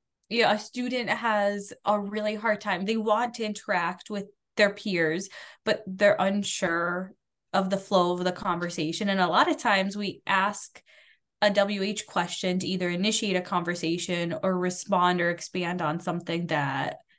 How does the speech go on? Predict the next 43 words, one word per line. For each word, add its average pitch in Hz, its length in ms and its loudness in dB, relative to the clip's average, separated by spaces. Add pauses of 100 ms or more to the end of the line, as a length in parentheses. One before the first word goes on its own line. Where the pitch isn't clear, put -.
(220)
somebody 185 460 4
else, 147 300 -2 (260)
respond 226 460 4
to 254 60 0
something 226 500 0
somebody 220 320 0
else 220 160 0
told 226 220 0
us 220 120 -2
or 190 60 0
expand 175 500 -2
on 147 160 -2
something 160 460 -6
that - 160 -10
somebody 165 440 -6
else - 220 -6
told 170 240 -4
us. 165 160 -2
So, 175 140 -2
like, 160 260 2 (720)
"Oh, 214 220 6
how's 214 220 4
it 202 120 -4
going? 214 640 2
What 196 100 -2
did 175 120 -2
you 165 80 -10
do 226 160 -4
this 208 200 -4
weekend? 185 800 2 (320)
You 190 140 -2
know, 170 120 2
where'd 170 260 -2
you 170 80 -4
go? 214 360 6
Who 214 120 -6
was 180 180 -2
with 208 180 -6
you?" 202 220 -4 (260)
So - 320 2
I 196 160 -2
feel 233 220 0
like 220 140 -2